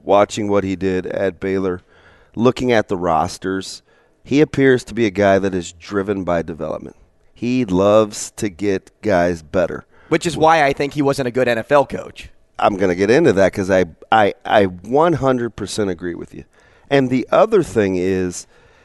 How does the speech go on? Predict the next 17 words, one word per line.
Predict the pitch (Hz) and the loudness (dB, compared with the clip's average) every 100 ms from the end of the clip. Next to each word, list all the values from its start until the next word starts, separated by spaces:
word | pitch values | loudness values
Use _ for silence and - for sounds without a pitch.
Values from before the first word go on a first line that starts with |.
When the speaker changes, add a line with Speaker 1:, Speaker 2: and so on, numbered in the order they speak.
| _ | _
Speaker 1:
is | - 131 113 104 - - 101 | 4 6 6 4 0 -14 -20
he | 117 120 113 85 95 110 165 | -20 -20 -20 -16 -6 -4 -2
gets | 175 208 - | 2 0 0
guys | - 113 113 113 110 - | -2 2 4 4 2 0
to | - 117 | -4 -2
move | 107 120 98 | 0 -2 0
on | 101 110 92 | 0 2 0
to | 92 | 0
have | 95 92 85 | 0 0 -2
chances | - 104 101 - 95 | -6 -4 -4 -6 -10
to | - | -12
play | - 101 101 92 | -10 -4 -2 -2
football | - 98 - 92 90 90 _ _ _ _ _ _ _ _ | -6 -8 -4 -2 -2 -4 _ _ _ _ _ _ _ _
at | - 104 | 2 2
another | 98 95 90 | 4 0 0
level, | 87 92 78 71 | 0 0 -2 -8
which, | 113 143 - - | 0 2 2 -6